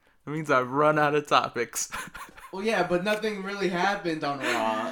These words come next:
Speaker 2: that was, you know,
Speaker 1: Or
Speaker 2: that was that good.
Speaker 1: the crazy thing is, these, this is the go-home show. Like,
Speaker 2: So
Speaker 1: these
Speaker 2: a
Speaker 1: are go-home
Speaker 2: pay-per-view.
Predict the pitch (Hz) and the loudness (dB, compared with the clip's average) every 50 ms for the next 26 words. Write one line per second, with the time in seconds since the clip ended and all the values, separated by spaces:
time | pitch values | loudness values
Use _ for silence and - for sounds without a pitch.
0 | 117 123 135 127 127 131 135 135 131 131 139 - - - - - 139 131 127 127 | -6 -6 -6 -6 -6 -6 -6 -6 -8 -8 -10 -14 -16 -18 -16 -14 -10 -8 -6 -4
1 | 127 127 135 139 143 - - _ - 196 175 175 170 - - - _ _ _ _ | -4 -4 -6 -6 -10 -14 -14 _ 4 6 6 6 6 2 0 -4 _ _ _ _
2 | _ _ _ - 147 147 139 127 139 147 147 147 143 139 139 143 143 151 147 131 | _ _ _ -10 -10 -10 -10 -8 -4 -2 -2 -2 -2 -4 -6 -6 -4 -4 -2 -4
3 | 113 98 170 156 - - 175 170 175 175 170 165 143 143 147 143 139 139 131 123 | -2 -2 -4 -4 0 0 2 2 4 2 0 -4 0 2 2 2 2 0 -2 -4
4 | 131 120 127 139 143 143 135 - - - - - - 147 139 156 151 - 151 143 | -6 -2 2 2 2 2 2 -2 -8 -12 -16 -16 -14 -6 -4 -4 -4 -2 -6 -6
5 | 135 135 127 135 143 147 147 151 127 127 123 123 - - 131 117 113 113 - - | -6 -4 -2 0 0 2 2 0 -2 -2 -4 -8 -4 -2 0 0 0 -2 -4 -6
6 | - _ _ _ _ _ _ _ _ _ _ - 123 117 117 - - - - 131 | -14 _ _ _ _ _ _ _ _ _ _ -4 -4 -4 -4 -4 -8 -8 -4 -2
7 | - - - 139 - - 131 - 180 - 165 160 151 147 | -2 -2 0 0 0 2 2 2 2 2 2 0 0 -2